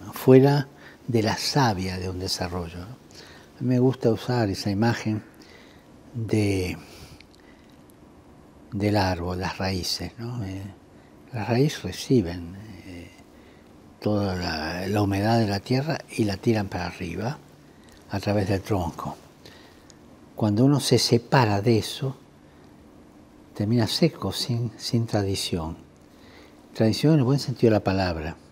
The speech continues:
Todos tenemos una tradición, todos tenemos una familia, todos nacimos, eh, con una cultura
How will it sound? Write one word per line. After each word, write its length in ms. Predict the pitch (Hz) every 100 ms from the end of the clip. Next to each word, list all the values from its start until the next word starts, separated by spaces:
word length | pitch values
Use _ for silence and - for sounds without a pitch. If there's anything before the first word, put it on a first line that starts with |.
| - - -
Todos 240 | 202 185
tenemos 320 | 101 101 92
una 140 | 95 90
tradición, 640 | 90 92 - - 82 85
todos 260 | 135 143 -
tenemos 200 | 101 101
una 140 | 98
familia, 560 | - 90 156 185 82 - - - -
todos 240 | 123 127
nacimos, 640 | 110 95 117 117 98 - -
eh, 340 | - 87 90 - - - -
con 140 | -
una 140 | 107 101
cultura 580 | 95 90 - 107 92